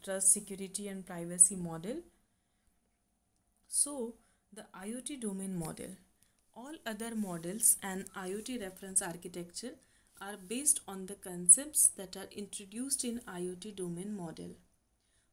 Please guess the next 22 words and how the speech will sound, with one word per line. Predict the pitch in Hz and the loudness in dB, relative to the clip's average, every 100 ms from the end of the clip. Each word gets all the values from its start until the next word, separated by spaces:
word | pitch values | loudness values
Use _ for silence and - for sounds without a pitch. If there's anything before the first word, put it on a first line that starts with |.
| _ | _
While | 214 254 202 214 - _ _ | -12 -10 -10 -12 -18 _ _
certain | - 254 247 285 339 294 | 0 2 0 -4 -6 -4
models | 202 180 185 185 | -4 -4 -2 2
such | - 180 | 2 0
as | 190 - | 2 2
I | 196 190 | 2 -4
O | 220 | -4
T | 277 | -6
communication | 233 208 202 196 196 196 202 190 | -6 -8 -8 -8 -6 -6 -6 -6
model | 185 170 165 170 175 180 _ _ _ _ - | -4 -4 -4 -4 -6 -10 _ _ _ _ -16
and | 180 180 185 180 - | -12 -12 -14 -18 -18
I | 185 190 | -12 -8
O | 220 | -8
T | 214 214 - - | -8 -12 -12 -12
trust, | 220 208 208 - | -8 -6 -4 -2
security, | 226 220 226 208 - 196 190 | -4 -4 -6 -6 -8 -10 -10
privacy | 196 190 190 202 220 | -10 -10 -6 -4 -4
model | 202 190 180 180 175 180 - - _ _ - | -4 -6 -4 -2 -2 -6 -18 -20 _ _ -16
might | 226 302 254 | -12 -10 -8
be | 269 254 | -4 -2
less | 294 285 | 2 2
critical | - 220 190 180 170 | 2 -8 -8 -6 -6